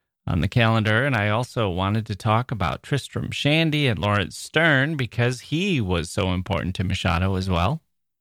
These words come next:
along with Cervantes. One of the things, do you have irritants in your life? Are there things that hit you, like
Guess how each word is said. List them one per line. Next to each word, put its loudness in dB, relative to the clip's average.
along 4
with 0
Cervantes. -4
One 4
of 0
the 0
things, -2
do -6
you 0
have 0
irritants 0
in 2
your 2
life? 0
Are 4
there 4
things 2
that 2
hit -2
you, 2
like 0